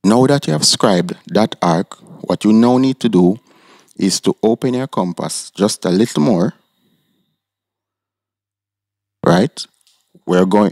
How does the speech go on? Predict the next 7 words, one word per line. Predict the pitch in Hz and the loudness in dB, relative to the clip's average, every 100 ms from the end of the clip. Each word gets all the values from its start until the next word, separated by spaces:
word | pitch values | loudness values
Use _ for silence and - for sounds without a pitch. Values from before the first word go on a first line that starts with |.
| - | 0
we're | 92 92 | 0 2
going | 101 110 | 2 0
to | 123 | -2
call | - 117 98 | -2 0 2
this | 95 98 - | 0 -2 -2
point | 95 92 87 - - _ _ _ _ _ _ _ _ _ _ _ _ _ _ _ _ _ _ _ _ _ _ _ _ _ _ _ _ _ _ _ _ _ _ _ _ _ _ _ - | -2 0 -2 -6 -14 _ _ _ _ _ _ _ _ _ _ _ _ _ _ _ _ _ _ _ _ _ _ _ _ _ _ _ _ _ _ _ _ _ _ _ _ _ _ _ -2
F. | 87 190 - | 0 -2 -8